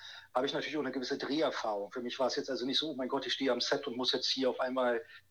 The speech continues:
neunzig Minuten Spielfilm drehen." Äh, hier daher hatte, ich hatte die ganze Zeit gedacht oder mich selbst noch beobachtet, so ein bisschen beim, äh, äh, beim Drehen.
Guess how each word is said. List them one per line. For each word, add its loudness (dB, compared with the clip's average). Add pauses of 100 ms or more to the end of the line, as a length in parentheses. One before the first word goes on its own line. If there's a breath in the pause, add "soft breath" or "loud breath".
neunzig 2
Minuten 0
Spielfilm 0
drehen." 0
Äh, 2
hier 0
daher 2 (420)
hatte, 0
ich 4
hatte 2
die -2
ganze 2
Zeit 0
gedacht 0
oder 4
mich 0
selbst 2
noch -8
beobachtet, -2
so 2
ein -4
bisschen -2
beim, 0 (120)
äh, 2
äh, 2
beim 0
Drehen. -2